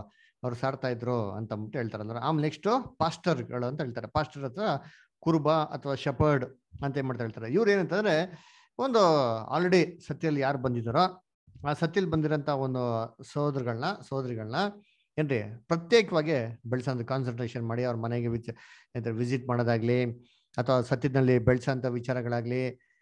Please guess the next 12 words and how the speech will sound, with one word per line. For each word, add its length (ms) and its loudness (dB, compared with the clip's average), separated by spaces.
ಅದರ 200 2
ಅವ್ರಿಗೆ 720 0
ಯಾವ 260 4
ರೀತಿ 220 0
ಪ್ರೋತ್ಸಾಹ 400 0
ಬೇಕೋ 260 -2
ಆ 60 0
ಥರ 140 -6
ಪ್ರೋತ್ಸಾಹ 380 -2
ಮಾಡೋಂಥ 320 -2
ಒಂದು 240 -4
ಕೆಲ್ಸಗಳು 720 4